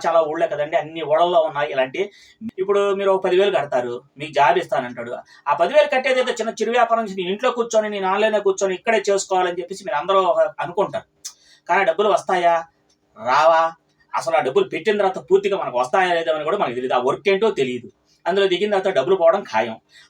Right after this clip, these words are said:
అలా ఎంతోమంది, చాలామంది డబ్బు అయిపోయిన వాళ్ళే ఉన్నారు. కానీ ఇలాంటి పనులు మీరు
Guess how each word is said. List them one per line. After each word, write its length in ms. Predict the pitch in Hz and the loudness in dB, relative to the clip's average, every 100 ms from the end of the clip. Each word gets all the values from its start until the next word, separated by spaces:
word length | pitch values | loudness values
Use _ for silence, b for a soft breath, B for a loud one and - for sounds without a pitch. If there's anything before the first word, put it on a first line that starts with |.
| - | -4
అలా 180 | 147 202 175 | 0 0 0
ఎంతోమంది, 460 | 185 202 202 208 202 | 2 2 2 0 2
చాలామంది 460 | 180 185 185 208 202 180 185 - b b | 2 2 0 0 0 0 -4 -6 b b
డబ్బు 300 | - - 143 | -4 -2 4
అయిపోయిన 300 | 214 208 226 220 | 2 4 4 4
వాళ్ళే 160 | 226 208 | 6 4
ఉన్నారు. 240 | 160 - - _ _ _ _ | 2 -8 -10 _ _ _ _
కానీ 340 | 110 139 233 233 | -4 0 0 -2
ఇలాంటి 460 | 139 151 254 285 | -4 -2 -2 -4
పనులు 300 | 233 196 196 | -4 -2 -2
మీరు 380 | 190 151 170 202 | -4 -6 0 2